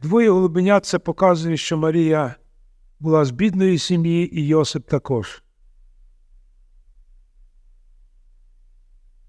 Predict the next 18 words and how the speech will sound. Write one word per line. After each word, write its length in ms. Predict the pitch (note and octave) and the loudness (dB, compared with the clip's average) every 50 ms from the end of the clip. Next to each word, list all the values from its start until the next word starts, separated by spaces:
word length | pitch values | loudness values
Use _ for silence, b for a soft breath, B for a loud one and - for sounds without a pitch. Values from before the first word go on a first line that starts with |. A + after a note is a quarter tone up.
| _ _ _ - _ _ _ | _ _ _ -20 _ _ _
Ми 160 | G3 F#3+ G3+ | -4 -4 -4
прочитали 540 | G3 - F#3+ F#3 - - - G3 G3 F#3+ F#3+ | -2 0 0 0 0 2 2 2 2 2 0
дні 220 | D#3+ E3 G3 G3 F#3 | 0 0 0 0 0
їхнього 440 | F#3 A3 G#3+ - - F#3 F3+ F3 | 0 0 -2 -2 0 0 2 2
очищення, 680 | E3+ D#3+ - - G3+ G3+ E3+ - - F#3 F3+ F3 F3+ F3 D#3 | 2 0 0 0 0 -2 -2 -2 -4 -2 0 0 0 0 0
але 460 | E3+ E3+ E3+ E3+ F3 F3 E3+ E3+ F3+ F3 | 0 0 0 0 0 0 0 0 -2 -4
Ісус 300 | E3+ - - A3+ G3 - | -6 -10 -8 -10 -8 -4
Христос, 500 | - G3+ F#3 - - G#3 G3 F3+ - - | -2 -2 -2 -2 0 -2 -2 -2 -2 -2
Він 100 | F3 E3 | -2 -2
не 100 | E3 D#3+ | -2 -2
потребував 580 | - D#3 C#3+ D3 D3+ D3 C#3 D3 E3+ F#3+ F#3+ | -4 -4 -6 -6 -6 -6 -2 0 2 2 2
очищення, 580 | F#3 F3+ - - F#3 F3+ D#3+ - - E3+ E3 D#3+ | 0 -2 -2 0 -2 -2 -2 -2 -4 -4 -4 -4
тому 260 | - - D3+ D3+ D3+ | -4 -6 -6 -6 -6
що 180 | C#3+ - - C#3+ | -6 -8 -8 -8
Він 160 | C#3+ C#3+ C3 | -8 -8 -10
був 200 | C3+ C#3+ C#3 - _ _ _ _ _ _ _ - | -12 -16 -18 -20 _ _ _ _ _ _ _ -6
Богом. 440 | C#3 F3+ G3 F#3+ E3+ F3+ F#3 E3+ - _ _ _ _ _ _ _ _ _ _ _ _ _ _ _ - | -2 0 2 4 4 4 2 0 -4 _ _ _ _ _ _ _ _ _ _ _ _ _ _ _ -8
Е, 400 | D3 C#3+ C#3 C3+ C3+ C3 C3 C3+ | -4 -2 0 0 0 -2 -4 -6